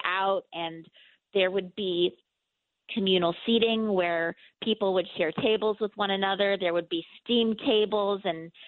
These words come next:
counters, uh, where you would go and change your dollars into nickels. And they were these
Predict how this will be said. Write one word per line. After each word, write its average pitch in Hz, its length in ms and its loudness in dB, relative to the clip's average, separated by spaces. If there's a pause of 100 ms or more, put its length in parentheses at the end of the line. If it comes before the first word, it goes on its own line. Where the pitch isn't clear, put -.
(320)
counters, 214 720 -2 (580)
uh, 170 160 2
where 180 180 2
you 185 200 -2
would 180 220 0
go 196 380 2
and 175 180 -4 (140)
change 185 320 -4
your 180 120 2
dollars 180 640 0
into 170 540 -4 (260)
nickels. 214 560 0 (200)
And 220 120 0
they 247 140 2
were 262 180 2
these 240 280 -4